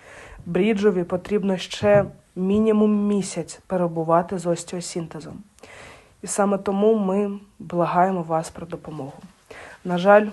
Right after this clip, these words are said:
ми так і не змогли знайти опікуна для нашого Бріджа. А новорічні свята вже пройшли,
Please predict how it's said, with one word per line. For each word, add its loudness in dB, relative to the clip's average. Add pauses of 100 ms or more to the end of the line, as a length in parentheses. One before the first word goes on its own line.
ми -2
так 2
і 0
не 2
змогли 2
знайти 0
опікуна -2
для -2
нашого -6
Бріджа. -12 (880)
А 4
новорічні 0
свята 4
вже -2
пройшли, 2